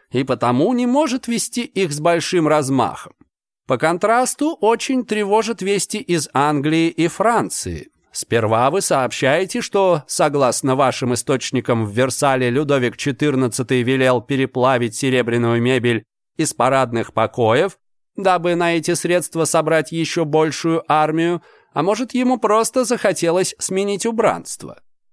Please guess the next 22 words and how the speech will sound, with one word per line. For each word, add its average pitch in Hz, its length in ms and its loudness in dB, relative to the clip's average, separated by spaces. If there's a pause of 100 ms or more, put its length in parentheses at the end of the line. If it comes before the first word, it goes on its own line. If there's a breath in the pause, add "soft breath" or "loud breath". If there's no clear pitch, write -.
(100)
Затем 240 480 0
Гюйгенс 220 680 0
пишет 165 420 0
из 147 160 2
Лондона, 175 580 2
что 170 240 0
правительство 135 720 0
решило 196 400 0
финансировать 156 840 0
армию 120 480 2
и 131 160 0
флот 127 440 0
за 165 120 0
счёт 170 260 -2
государственного 180 880 0
долга, 190 560 2 (280 loud breath)
используя 143 720 2
в - 60 -14
качестве 131 500 -2
обеспечения 120 960 -2
всю 170 360 -2
Англию, 101 720 2